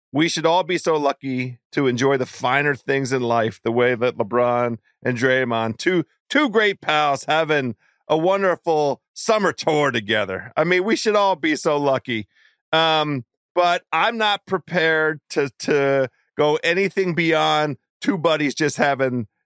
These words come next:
their, their best lives, living their best lives as the summer kicks off. Um, I think if you really press me, and, and I was able to wager on this,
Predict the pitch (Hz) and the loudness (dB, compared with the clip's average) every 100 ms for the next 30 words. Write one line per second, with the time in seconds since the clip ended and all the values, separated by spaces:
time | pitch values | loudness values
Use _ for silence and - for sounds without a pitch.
0 | _ 147 151 165 165 233 156 - 131 117 | _ 0 0 2 0 2 0 0 0 0
1 | 104 123 254 262 196 180 165 147 151 135 | 0 0 0 2 0 0 -2 -2 -2 0
2 | 131 127 127 131 - 131 - 147 131 123 | 0 -2 -2 -4 -4 -6 -2 0 2 0
3 | 110 _ _ _ _ - 156 - 147 123 | -2 _ _ _ _ -2 -2 0 0 2
4 | 107 - - _ 147 147 143 139 135 117 | 0 -6 -14 _ 0 2 2 0 -2 -6
5 | _ _ _ - 156 180 196 208 226 196 | _ _ _ -4 0 0 2 0 0 -4
6 | _ - 165 139 120 104 - - - _ | _ -2 0 2 -2 -6 -14 -20 -20 _
7 | _ 139 131 - 139 135 135 160 165 165 | _ 0 0 -2 -4 -2 0 0 2 2
8 | 156 - - 143 123 - 110 101 95 85 | -2 -4 -2 0 0 -2 -6 -4 -4 -6
9 | - 107 110 - 117 117 123 117 110 120 | -6 -4 -2 0 0 2 2 0 -2 -2
10 | 135 135 127 123 101 117 135 117 104 95 | 0 0 -2 -4 -2 0 0 0 -2 -2
11 | 85 82 76 85 95 - | -4 -6 -8 -6 -6 -8